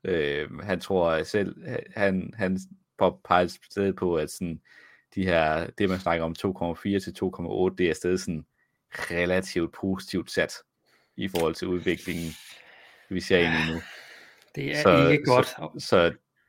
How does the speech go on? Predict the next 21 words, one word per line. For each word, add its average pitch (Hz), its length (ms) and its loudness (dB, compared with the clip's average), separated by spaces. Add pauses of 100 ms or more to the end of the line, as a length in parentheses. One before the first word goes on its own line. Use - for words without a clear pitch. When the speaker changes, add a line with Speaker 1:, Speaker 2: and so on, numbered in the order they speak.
(280)
Speaker 1:
det 110 140 6
eneste, 98 640 4 (680)
det 107 120 4
jeg 101 140 6
kunne 101 160 -2
uddrage 90 400 2
som 82 400 -8
værende 85 460 2 (600)
håbet 98 520 0
for 90 120 2 (280)
det, 95 160 0 (540)
for 80 400 0
fremtiden, 92 500 0
det 90 160 4
er, 85 140 4
at 78 320 -4 (480)
vi 92 80 -4
formår 87 760 0
at 78 60 -2 (300)
opskalere 82 680 -2
vores, 73 520 -4